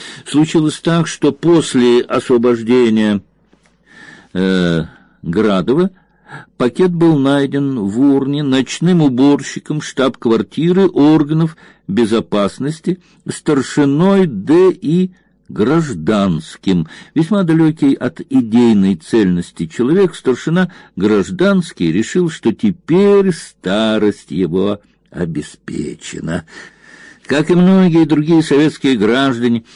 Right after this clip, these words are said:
он был уверен, что высшие ордена С С С Р производятся из самых драгоценных в мире сплавов. Будучи не очень сообразительным, старшина Гражданский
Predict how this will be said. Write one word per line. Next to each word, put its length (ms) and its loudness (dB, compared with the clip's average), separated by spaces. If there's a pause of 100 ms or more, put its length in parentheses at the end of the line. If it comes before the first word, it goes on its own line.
(140)
он 200 2
был 160 4
уверен, 420 4
что 240 -2
высшие 440 0
ордена 720 2
С 280 -4
С 180 -4
С 260 -2
Р 320 0 (440)
производятся 840 0
из 140 0
самых 880 -2
драгоценных 1200 -2
в 220 2
мире 400 2
сплавов. 920 -4 (1200)
Будучи 520 -2
не 140 2
очень 340 -2
сообразительным, 840 2 (280)
старшина 600 0
Гражданский 840 0